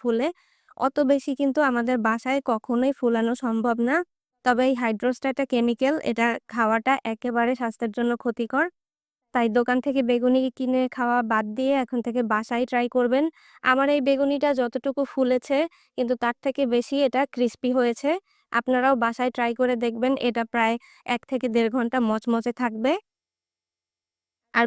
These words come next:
বেগুনের ভিতরটাও অনেক ভালো লাগবে খেতে। অতিরিক্ত মোটা বেগুনি খেতে বিশ-, ভেতর থেকে ভালো লাগে না, ভেতরে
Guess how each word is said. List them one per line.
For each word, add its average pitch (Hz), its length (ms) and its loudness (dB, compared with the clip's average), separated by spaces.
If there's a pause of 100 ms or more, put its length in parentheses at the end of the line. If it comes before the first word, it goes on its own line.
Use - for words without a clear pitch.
বেগুনের 247 340 4
ভিতরটাও 233 540 0 (100)
অনেক 233 160 0 (120)
ভালো 226 200 2
লাগবে 240 320 0 (100)
খেতে। 247 260 -2 (1200)
অতিরিক্ত 294 460 -2 (140)
মোটা 254 260 0
বেগুনি 262 440 0
খেতে 247 220 -2
বিশ-, 226 260 -4 (120)
ভেতর 226 340 -4
থেকে 247 180 -2
ভালো 226 280 0
লাগে 226 200 0
না, 240 120 0
ভেতরে 226 340 0